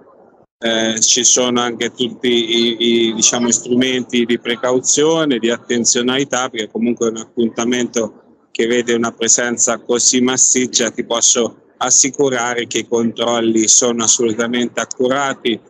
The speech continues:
dall'ingresso all'interno fino all'uscita, insomma, ecco. Co-, calcola che anche noi che siamo... Eh, tecnici all'interno ci viene giornalmente, quotidianamente controllato il Green Pass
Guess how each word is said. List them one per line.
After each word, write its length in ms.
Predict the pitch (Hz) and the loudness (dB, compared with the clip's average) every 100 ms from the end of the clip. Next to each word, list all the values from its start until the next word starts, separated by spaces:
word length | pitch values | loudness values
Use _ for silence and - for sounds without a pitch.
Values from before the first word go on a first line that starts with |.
| _ _ - | _ _ -4
dall'ingresso 1000 | 120 123 131 135 147 143 127 - 127 117 | -2 2 2 2 0 0 0 0 2 0
all'interno 920 | 123 127 120 147 143 135 123 123 120 | 0 0 -2 -2 -2 -2 -2 -2 -2
fino 300 | - 127 123 | -2 -2 0
all'uscita, 760 | 117 113 - - 110 101 104 101 | -2 0 2 2 0 -2 -4 -6
insomma, 460 | 101 - 98 - - | -2 -2 -2 -8 -12
ecco. 320 | - - - - - _ _ | -12 -16 -20 -20 -20 _ _
Co-, 200 | 131 120 | -6 -4
calcola 500 | 143 151 143 139 127 | -4 -4 -2 0 -2
che 120 | 131 | -2
anche 300 | 131 131 135 | -4 -2 0
noi 300 | 131 139 135 | 2 2 2
che 100 | 123 | 0
siamo... 640 | 117 131 123 123 120 120 120 | 0 2 0 0 0 -2 -2
Eh, 480 | 120 117 117 113 110 - _ _ - - _ | -2 0 0 -2 -6 -18 _ _ -20 -20 _
tecnici 560 | 143 143 - 139 127 131 | -2 -2 -2 0 2 2
all'interno 580 | 127 131 156 156 151 127 | 0 -2 -2 -2 -2 0
ci 220 | - 120 | 0 2
viene 480 | 123 123 120 120 113 | 2 2 2 0 0
giornalmente, 880 | 147 156 143 139 135 135 135 123 113 | 0 0 0 -2 -2 -2 -4 -6 -4
quotidianamente 840 | 123 131 123 123 123 123 117 117 | -4 -4 -4 -2 0 -2 -2 -6
controllato 880 | 120 117 110 117 113 113 113 113 113 | -2 -2 -2 -2 0 0 -2 -2 -4
il 100 | 107 | -2
Green 280 | 123 127 - | -2 -2 -2
Pass 720 | 143 139 131 - 131 120 | -2 0 2 2 2 0